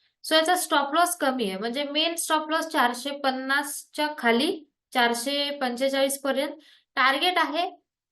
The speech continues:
चारशे पंच्याहत्तर, चारशे ऐंशी. एक दोन दिवसामध्ये भेटणारा टार्गेट आहे. ठीक आहे, पण स्टॉप लॉस आणि टार्गेट फॉलो केला तर नक्कीच याच्यामध्ये आपल्याला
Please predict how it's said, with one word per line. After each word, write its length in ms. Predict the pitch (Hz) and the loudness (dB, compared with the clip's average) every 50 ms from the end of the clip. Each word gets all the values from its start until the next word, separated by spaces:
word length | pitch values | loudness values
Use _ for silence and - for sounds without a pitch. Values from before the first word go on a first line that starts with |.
| _ _ - | _ _ -4
चारशे 480 | 269 254 247 247 262 - - 320 330 330 | 0 0 0 0 -2 -4 -6 -6 -6 -6
पंच्याहत्तर, 840 | 330 285 262 254 254 247 - 294 320 190 - - - 311 320 339 330 | -4 -4 -2 -2 -2 -2 -2 -4 -4 -4 -6 -6 -4 -2 -2 -2 -2
चारशे 460 | - - 254 226 220 - - - 240 - - | -2 -2 0 0 0 0 -4 -6 -6 -2 0
ऐंशी. 500 | 240 233 233 226 - 190 175 - - - - | 2 2 0 0 -2 -6 -8 -10 -10 -6 -2
एक 240 | - 262 254 254 | 0 0 0 2
दोन 200 | 269 302 302 294 | 0 0 0 0
दिवसामध्ये 560 | 285 269 269 262 269 269 262 262 262 247 277 269 | 2 2 2 2 2 0 -2 -2 0 0 2 2
भेटणारा 480 | 254 240 233 240 240 240 240 240 247 | 4 2 2 2 0 -2 0 0 0
टार्गेट 440 | 247 240 214 208 220 220 247 262 254 254 | 0 0 0 0 0 -2 -2 -2 0 2
आहे. 360 | 247 240 240 247 262 269 277 - - - - - _ _ - | 0 0 0 -4 -8 -8 -8 -12 -18 -20 -20 -20 _ _ -8
ठीक 140 | 262 262 330 | -4 0 0
आहे, 160 | 269 - - - _ _ _ - | 0 0 -2 -8 _ _ _ -8
पण 80 | 262 | -6
स्टॉप 380 | 262 262 - 294 294 294 294 330 | -6 -2 2 2 2 4 4 4
लॉस 160 | 349 339 339 | 4 4 4
आणि 140 | 330 320 320 320 | 2 0 0 2
टार्गेट 360 | 302 254 247 247 262 254 254 | 2 2 2 2 0 -2 -2
फॉलो 220 | 269 254 247 247 247 247 | -2 -2 -2 -2 -4 -4
केला 220 | 254 240 262 285 311 - - | -4 -2 -2 -4 -4 -6 -6
तर 80 | 240 233 | -6 -4
नक्कीच 540 | 233 254 247 254 - 277 226 226 - - - | -4 -4 -4 -2 0 0 0 0 0 -4 -4
याच्यामध्ये 440 | 208 208 233 226 233 240 233 240 | -4 0 0 0 0 0 0 0
आपल्याला 420 | 220 220 226 233 233 233 247 262 | 0 0 0 0 2 2 0 0